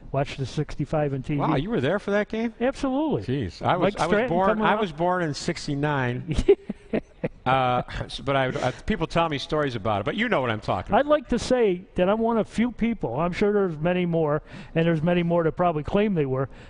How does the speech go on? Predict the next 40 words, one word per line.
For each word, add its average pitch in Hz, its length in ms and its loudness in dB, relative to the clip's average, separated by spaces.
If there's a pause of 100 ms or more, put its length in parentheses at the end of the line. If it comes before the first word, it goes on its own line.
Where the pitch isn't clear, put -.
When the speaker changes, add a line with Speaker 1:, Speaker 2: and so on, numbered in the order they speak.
Speaker 1:
that 170 160 2
was 165 180 2
at 180 140 2
the 165 80 0
very 175 280 2
first 196 360 0
Buffalo 175 340 0
Bills 170 300 0
game 226 280 0 (340)
and 160 120 2
the 156 60 2
very 170 260 2
first 175 280 -2
Buffalo 160 300 0
Sabres 143 380 -2
game. 120 220 -4 (1200)
I 240 60 4
wanna 285 240 4
win 277 160 2
a 262 80 2
championship. 262 640 0 (220)
Speaker 2:
Yeah. 101 220 -2
Speaker 1:
I 220 100 4
know 226 220 4
I'm 170 120 -2
saying 185 300 2
I 190 220 4
wanna 190 260 0
win 165 160 0
a 160 80 0
championship. 160 520 -4 (480)
We 226 220 4
need 233 240 0
to 170 60 -2
win 165 180 0
a 151 60 0
championship 160 640 -2
in 143 80 -2
this 143 180 -2
town. 139 320 -2